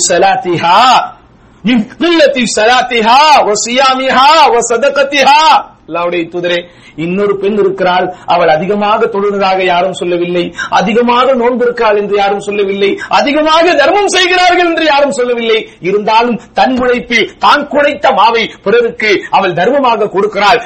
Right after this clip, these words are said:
பிறரோடு பங்கிட்டுக் கொள்கிறாள் என்று சொன்னவுடன் ரசூலுல்லாஹி ஸல்லல்லாஹு அலைஹி வஸல்லம் தயக்கம் இல்லாமல், தடுமாற்றம் இல்லாமல் உடனே சொன்னார்கள், "ஃபஇன்னஹா மின் அஹ்லில் ஜன்னா", அவள் தான் சொர்க்கவாசின்னு சொன்னாங்க.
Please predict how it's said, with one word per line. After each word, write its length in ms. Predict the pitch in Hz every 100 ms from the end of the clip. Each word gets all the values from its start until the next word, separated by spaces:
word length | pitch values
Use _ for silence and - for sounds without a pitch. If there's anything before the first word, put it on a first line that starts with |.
| -
பிறரோடு 440 | 247 - 254 220
பங்கிட்டுக் 480 | - 285 392 381 339
கொள்கிறாள் 360 | 269 247 233 214
என்று 180 | 196 185
சொன்னவுடன் 400 | 196 202 190 170 - -
ரசூலுல்லாஹி 580 | 175 214 208 190 180
ஸல்லல்லாஹு 320 | 170 170 175 165
அலைஹி 120 | 156
வஸல்லம் 280 | 180 - - -
தயக்கம் 440 | 175 214 226 208
இல்லாமல், 380 | 196 190 180 170
தடுமாற்றம் 560 | 185 214 247 220 214 185
இல்லாமல் 340 | 190 185 185
உடனே 360 | 185 220 403 381
சொன்னார்கள், 540 | - 262 233 214 190 - -
"ஃபஇன்னஹா 520 | 190 202 208 180 165 160
மின் 140 | 156
அஹ்லில் 440 | 170 190 202 165 131
ஜன்னா", 320 | 196 208 190 - -
அவள் 280 | 147 180 175
தான் 220 | 196 202
சொர்க்கவாசின்னு 640 | 160 156 180 160 151 151 151
சொன்னாங்க. 320 | 127 117